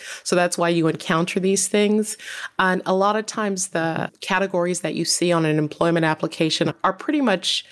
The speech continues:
paralleling what the census is asking you. So the census changed to ask that ethnicity question, Hispanic or non-Hispanic. And then once you answer that question, then they have you do the race question. So non-Hispanic, but I'm white, black,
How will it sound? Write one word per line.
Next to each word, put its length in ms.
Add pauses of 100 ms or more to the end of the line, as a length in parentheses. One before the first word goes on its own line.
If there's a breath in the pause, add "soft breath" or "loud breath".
(320 loud breath)
paralleling 680
what 140
the 80
census 500
is 140
asking 420
you. 300 (240 loud breath)
So 260
the 100
census 600
changed 720 (320 loud breath)
to 180
ask 300
that 200
ethnicity 520
question, 640 (140)
Hispanic 580
or 80
non-Hispanic. 920 (280 loud breath)
And 120
then 140
once 220
you 80
answer 260
that 220
question, 720 (340 loud breath)
then 140
they 140
have 520
you 140
do 160
the 100
race 300
question. 540
So 440 (300 loud breath)
non-Hispanic, 760
but 120
I'm 260
white, 300
black, 340